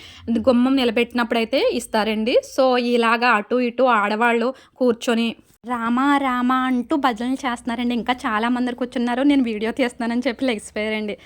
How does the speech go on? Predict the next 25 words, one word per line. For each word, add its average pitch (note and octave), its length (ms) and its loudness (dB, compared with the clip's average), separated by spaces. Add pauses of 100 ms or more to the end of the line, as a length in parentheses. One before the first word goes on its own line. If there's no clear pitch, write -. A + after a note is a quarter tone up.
(420)
So, B3 160 0
ఈ C4 80 0
భజనలు A#3 380 -2
జరుగుతూ A#3 380 0
ఉండగానే A#3 640 0
ఇక్కడ B3 240 0
మంగళహారతి A#3 680 0
అయితే A#3+ 200 -2
ఇచ్చేస్తున్నామండి. A#3+ 540 -2
పూజ A3+ 260 -2
మొత్తం B3 340 2
పూర్తయింది A#3 520 -2
కదా, A3+ 160 -2
ఇంకా A#3+ 200 -4
శాంతించమని. G#3+ 760 -6 (300)
మొదటగా A3+ 600 4
ఎలాంటి A#3 640 2
విఘ్నాలు C4+ 500 2
జరగకుండా A#3 720 -2
అంతా A3+ 440 2
మంగళప్రదంగా A#3+ 720 0
జరిపించమని A#3 560 -2
వినాయకుడికి A#3+ 600 0
మంగళహారతి A3+ 580 -2
సమర్పించాము. A3 800 -4